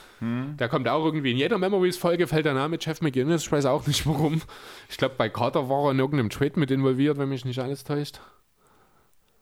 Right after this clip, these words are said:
Speaker 2: So, Malik Rose an vierundvierzig noch.
Speaker 1: Unberechtigt-, unberecht-, äh, berücksichtigte Spieler, Ben Waters.
Speaker 2: Ja, siehste.
Speaker 1: Hm, hab ich für uns auch, wo ich das
Speaker 2: Mhm.
Speaker 1: erste Mal durch die Tabelle war so.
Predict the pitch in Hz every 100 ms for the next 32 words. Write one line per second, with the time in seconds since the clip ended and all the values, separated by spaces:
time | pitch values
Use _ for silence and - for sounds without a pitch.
0 | _ _ _ _ _ _ _ _ _ -
1 | 110 104 90 87 104 190 143 120 139 170
2 | - - - - - - 101 117 - 113
3 | 117 117 123 120 90 - 90 - - 151
4 | 185 127 - 104 - - - 165 175 107
5 | 104 - 98 90 98 113 - - - 95
6 | - 87 - 92 87 - 98 110 107 104
7 | - - - - _ _ _ _ _ _
8 | _ _ _ _ _ - 110 90 120 -
9 | - 113 - 151 123 - - - 98 117
10 | 147 120 - 123 127 117 107 107 113 123
11 | 127 143 139 143 139 139 131 135 139 131
12 | 120 117 120 117